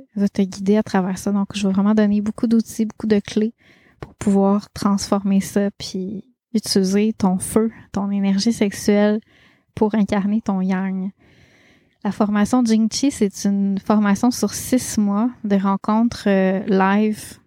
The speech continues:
hebdomadaires en ligne sur Zoom. C'est un petit groupe, euh, où ce que tu seras évi-, évidemment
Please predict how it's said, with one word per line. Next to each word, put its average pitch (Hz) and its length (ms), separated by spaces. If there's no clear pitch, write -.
hebdomadaires 196 760
en 190 120
ligne 226 300
sur 185 220
Zoom. 220 420
C'est - 220
un 202 80
petit - 380
groupe, 220 360
euh, 196 220
où 214 100
ce - 100
que 220 160
tu - 120
seras 202 520
évi-, 202 220
évidemment 208 480